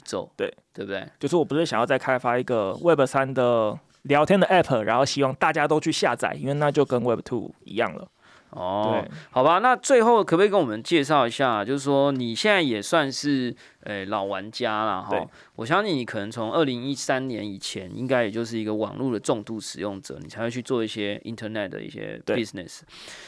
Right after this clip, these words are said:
Speaker 1: 我估计你可能也是从 Web一到 Web二，齁，然后到 Web三。
Speaker 2: 对。
Speaker 1: 你自己现在的心情怎么样？齁，就是说，呃，会不会觉得很累啊？还是觉得很有趣啊？
Speaker 2: 对。
Speaker 1: 你觉得 Web三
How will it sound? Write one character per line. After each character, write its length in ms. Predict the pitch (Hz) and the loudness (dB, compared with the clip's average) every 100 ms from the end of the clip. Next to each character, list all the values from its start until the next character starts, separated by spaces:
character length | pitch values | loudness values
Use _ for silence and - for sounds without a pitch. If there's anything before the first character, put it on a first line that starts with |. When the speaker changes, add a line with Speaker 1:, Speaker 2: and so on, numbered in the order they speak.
| - | -10
Speaker 1:
我 180 | 127 131 | -2 -2
估 220 | - 226 | -2 -4
计 160 | 226 196 | -2 -2
你 100 | 143 | -2
可 140 | 131 | -4
能 100 | 107 | -6
也 80 | 107 | -8
是 100 | 135 | -4
从 220 | 131 117 | -4 2
Web 240 | 160 127 110 - | 2 2 0 -6
一 340 | 117 110 117 | -6 -6 -10
到 200 | - 123 | -2 0
Web 260 | 110 131 107 | 2 -2 -2
二， 300 | 101 117 104 - - | -4 -4 -4 -6 -14
齁， 160 | 104 92 | -12 -8
然 120 | 98 | -8
后 40 | |
到 220 | 110 117 | -2 -2
Web 260 | 107 117 107 | -2 -4 -6
三。 400 | 104 - 95 90 - | -12 -8 -8 -8 -14
Speaker 2:
对。 160 | - 107 - _ _ | -12 -12 -12 _ _
Speaker 1:
你 460 | 110 113 107 104 104 | -8 -6 -6 -8 -8
自 160 | - | -6
己 220 | 226 131 92 | -6 -6 -4
现 180 | 151 | 0
在 120 | 151 131 | 2 2
的 120 | 107 | -2
心 400 | - - 165 180 | -4 -4 -2 -2
情 320 | - - 90 | -6 -8 -14
怎 120 | - - | -18 -18
么 120 | - | -14
样？ 200 | 87 - - | -12 -14 -14
齁， 140 | - | -8
就 120 | - | -2
是 60 | 180 | 0
说， 300 | 180 180 185 _ _ _ - | 4 4 2 _ _ _ -6
呃， 640 | 131 131 123 120 120 120 | -2 2 2 2 0 -2
会 100 | 123 | 2
不 60 | 240 | 4
会 80 | 233 | 6
觉 80 | |
得 60 | 202 | 4
很 100 | 131 | 4
累 300 | 131 214 170 | 4 4 6
啊？ 240 | 156 160 156 | 4 2 -2
还 100 | 143 | -2
是 60 | |
觉 140 | 120 147 | 2 2
得 40 | |
很 80 | 135 | 2
有 160 | 151 101 | 2 0
趣 260 | - 170 | -4 0
啊？ 220 | 147 131 131 | 2 2 0
Speaker 2:
对。 120 | 123 | 0
Speaker 1:
你 20 | 113 | 2
觉 120 | 160 | 4
得 100 | 196 | 6
Web 240 | 214 175 | 4 4
三 400 | 151 180 170 170 | 2 2 2 0